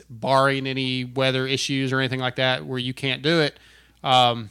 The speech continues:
and for our listeners, you guys probably saw on the YouTube what we did at Houston. Uh, we'll do that again in Vegas. And again, thank you for agreeing to do that and coming on the show.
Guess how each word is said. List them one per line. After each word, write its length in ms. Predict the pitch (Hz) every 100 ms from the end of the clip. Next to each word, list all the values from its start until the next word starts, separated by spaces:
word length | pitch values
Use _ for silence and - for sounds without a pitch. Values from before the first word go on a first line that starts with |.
| _
and 320 | - 131 123 120
for 120 | 135
our 100 | 127
listeners, 400 | 139 196 180 170
you 60 | 143
guys 220 | 151 143
probably 220 | - 156 147
saw 140 | 151
on 80 | 143
the 100 | 135
YouTube 320 | 131 147 139
what 160 | 131 139
we 80 | 135
did 220 | 135 143
at 60 | 143
Houston. 500 | 135 160 - 160 151 - - - _
Uh, 320 | - 127 127 123
we'll 100 | 123
do 120 | 127
that 100 | 135
again 180 | 131 143
in 60 | 135
Vegas. 500 | 135 165 151 - -
And 500 | 143 127 123 120 117 _
again, 380 | 175 143 135 139
thank 320 | - 139 139
you 140 | 156 160
for 220 | 156 135
agreeing 360 | 127 135 151
to 60 | 147
do 180 | 139 165
that 300 | 180 185 170
and 100 | 127
coming 220 | 147 151
on 80 | 156
the 40 |
show. 260 | 151 190 196